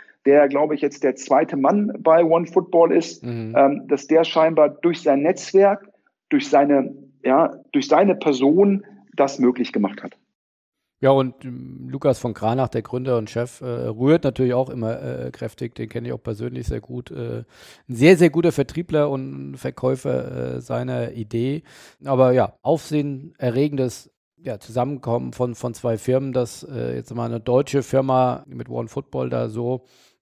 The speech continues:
Speaker 2: erfolgreich zumindest mal, äh, aufmerksamkeitsstark ist. Man, sind ja immer noch defizitär, aber wenn du sagst, die Zahl kann ich jetzt noch nicht, aber mit zweihundertfünfzig Euro Millionen bewertet werden, muss man ja auch erstmal hinkriegen.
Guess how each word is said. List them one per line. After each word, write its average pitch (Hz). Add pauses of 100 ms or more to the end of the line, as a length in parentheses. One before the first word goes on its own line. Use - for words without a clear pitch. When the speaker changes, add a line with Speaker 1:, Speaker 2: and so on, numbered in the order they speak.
(120)
Speaker 2:
erfolgreich 156
zumindest 139
mal, 131
äh, 120
aufmerksamkeitsstark 117
ist. 123
Man, 120 (200)
sind 127
ja 127
immer 127
noch 123
defizitär, 131
aber 123
wenn 123
du 123
sagst, 123
die -
Zahl 120
kann 135
ich 123
jetzt 127
noch 120
nicht, 143
aber 120
mit 113
zweihundertfünfzig 123
Euro 139 (140)
Millionen 139 (320)
bewertet 123
werden, 139
muss 135
man 135
ja 127
auch 127
erstmal 113
hinkriegen. 110